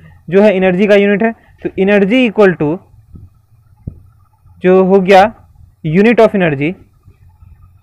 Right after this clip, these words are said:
equal to joule होता है,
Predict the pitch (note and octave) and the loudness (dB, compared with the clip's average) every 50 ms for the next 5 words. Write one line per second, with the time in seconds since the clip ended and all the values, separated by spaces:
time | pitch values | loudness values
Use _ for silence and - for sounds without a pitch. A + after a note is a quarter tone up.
0 | _ _ _ _ _ _ _ _ _ _ _ _ - - _ _ _ _ _ _ | _ _ _ _ _ _ _ _ _ _ _ _ -20 -20 _ _ _ _ _ _
1 | _ _ _ _ _ _ _ _ _ _ - E3+ - - F#3 F3+ E3+ G#3 G3+ E3+ | _ _ _ _ _ _ _ _ _ _ -12 -8 -2 0 0 0 2 0 0 0
2 | F3 G3 G3 F#3+ G3 F#3 - F3+ F#3 F#3+ | 2 0 2 2 0 0 0 -4 -6 -6